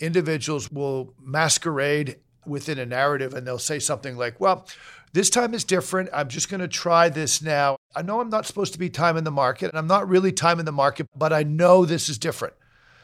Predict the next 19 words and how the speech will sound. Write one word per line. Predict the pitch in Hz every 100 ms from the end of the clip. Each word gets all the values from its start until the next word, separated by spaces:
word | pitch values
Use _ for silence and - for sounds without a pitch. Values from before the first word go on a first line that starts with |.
| _ - _ _ _ -
And | 143 143
so | 120 160 151 147
the | 131
problem | - 233 254 247
with, | 202 - -
"I | 170
know | 165 180
this | 175 180
is | 151
different, | 113 170 - 170
so | 117 143
therefore | 143 147 147
I | 131
need | 127 123
to | 123
take | 131 117
an | 117
action," | 135 156 - 135
is | 120 110